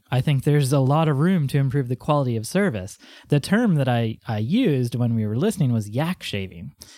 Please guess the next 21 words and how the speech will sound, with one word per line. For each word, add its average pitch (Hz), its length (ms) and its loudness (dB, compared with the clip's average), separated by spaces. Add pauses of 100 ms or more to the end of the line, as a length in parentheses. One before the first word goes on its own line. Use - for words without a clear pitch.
(120)
right? 139 180 0
So 139 100 -2
it's 120 100 -2
this 127 180 -2
term 147 240 0
that's 117 140 -2
popular 123 420 -2
in 110 80 -2
software 120 340 -2
circles 107 480 -8
where 113 220 -2
it's - 160 -6
like, 110 160 -4
"Okay, 104 380 -6 (300)
you 120 120 -2
have 139 120 0
to - 60 -8
do 131 120 2
a 117 40 0
task, 117 440 -2
Troy. 92 360 -6